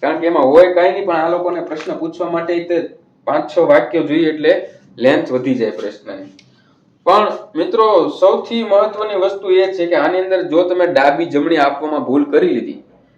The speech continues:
બરોબર, ક્લોકવાઇઝ, એન્ટી ક્લોકવાઇઝ આપવામાં ભૂલ કરી લીધી, એટલે પછી તમારો આખો પ્રશ્ન ખોટો પડશે, બરોબર છે? તો એ વસ્તુ મિત્રો ધ્યાન રાખજો તમે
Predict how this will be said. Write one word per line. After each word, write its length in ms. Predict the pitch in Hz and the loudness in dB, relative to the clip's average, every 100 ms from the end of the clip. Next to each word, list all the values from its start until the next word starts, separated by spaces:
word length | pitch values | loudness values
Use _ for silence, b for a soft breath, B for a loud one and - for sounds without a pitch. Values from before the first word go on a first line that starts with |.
| _ | _
બરોબર, 280 | 120 143 247 - - _ _ _ | -2 0 0 -4 -14 _ _ _
ક્લોકવાઇઝ, 440 | 135 156 160 160 151 | 0 2 6 4 4
એન્ટી 220 | 156 156 | 0 -4
ક્લોકવાઇઝ 640 | 156 151 151 - 147 147 143 | -2 -2 -2 -8 0 2 4
આપવામાં 440 | 139 143 151 143 | 4 2 -6 -4
ભૂલ 260 | 127 156 156 | -2 -2 -2
કરી 240 | 175 208 165 | -2 0 -2
લીધી, 260 | 113 95 - b b - | -6 -10 -16 b b -10
એટલે 220 | - 143 | -6 -4
પછી 320 | 156 160 160 147 | -4 -6 -6 -4
તમારો 260 | 143 139 | -2 -2
આખો 320 | 135 - 139 | -2 -6 -8
પ્રશ્ન 300 | 123 120 113 | -8 -8 -12
ખોટો 280 | 95 107 - | -14 -12 -10
પડશે, 320 | - - - | -10 -10 -12
બરોબર 340 | - 143 220 233 | -4 -2 0 -2
છે? 80 | - b b b - | -4 b b b -2
તો 100 | 139 | 2
એ 160 | 160 | 4
વસ્તુ 400 | 180 180 180 180 180 | 4 2 0 0 2
મિત્રો 300 | 175 175 - | 4 2 4
ધ્યાન 280 | 127 156 143 | 2 2 2
રાખજો 300 | 139 - 170 | 2 2 0
તમે 220 | 170 | -2